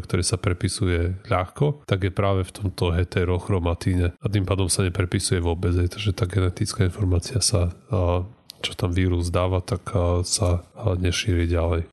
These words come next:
Pravdepodobne som teraz povedal hromadu veľmi viac alebo menej nepresných informácií, <laughs> ale pointa proste je taká, že, a, ten vírus, hej, je uzamknutý niekde na ta-,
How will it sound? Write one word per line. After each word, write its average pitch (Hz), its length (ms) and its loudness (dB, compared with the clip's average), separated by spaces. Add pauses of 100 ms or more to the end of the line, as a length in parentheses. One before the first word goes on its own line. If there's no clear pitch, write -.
Pravdepodobne 110 720 0
som 95 240 -2
teraz 92 320 0
povedal 92 560 0
hromadu 90 880 0
veľmi 90 560 0 (240)
viac 101 320 0
alebo 98 240 0
menej 92 320 2
nepresných 95 640 0
informácií, 101 720 0 (340)
<laughs> - 460 -6
ale 104 160 0
pointa 123 480 0
proste 98 400 0
je - 80 -6
taká, 101 320 2
že, 85 400 0 (160)
a, 85 400 0 (380)
ten 85 240 -2
vírus, 107 400 0
hej, 92 240 2
je - 80 2
uzamknutý 98 640 0
niekde 90 560 0
na 92 160 -2
ta-, 104 240 0